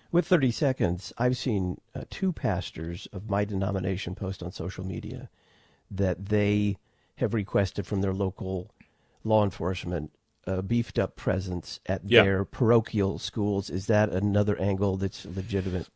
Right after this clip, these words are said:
Speaker 1: to pursue?
Speaker 2: Yes, and, and s-, security at churches has been a big story now for a decade. I think I first wrote a story about that fifteen years ago,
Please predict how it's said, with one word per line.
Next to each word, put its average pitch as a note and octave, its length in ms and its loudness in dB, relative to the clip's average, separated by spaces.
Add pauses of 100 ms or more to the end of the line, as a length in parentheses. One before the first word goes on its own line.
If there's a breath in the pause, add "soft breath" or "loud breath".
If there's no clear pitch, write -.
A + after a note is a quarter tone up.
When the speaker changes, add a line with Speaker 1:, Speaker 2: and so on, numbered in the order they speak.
(240)
Speaker 1:
to - 140 -10
pursue? - 480 -10 (240)
Speaker 2:
Yes, C#3 320 4
and, A2+ 200 2
and A2+ 300 8
s-, - 140 0 (120)
security C3+ 760 4
at F#2 80 -4
churches G#2+ 460 0
has F#2+ 140 0
been F#2+ 140 2
a F2 60 -2
big F2+ 200 0
story F2+ 380 0
now E2 220 -4
for D#2+ 280 -4
a D#2 100 -4
decade. D#2 600 -2 (400 soft breath)
I A2 120 -2
think G#2 180 0
I G2+ 80 2
first F#2+ 340 -2
wrote F#2 180 0
a D#2+ 40 -10
story F2+ 340 -2
about E2+ 240 -4
that F2+ 220 -6
fifteen A2 520 -2
years G2 360 0
ago, D2 320 -12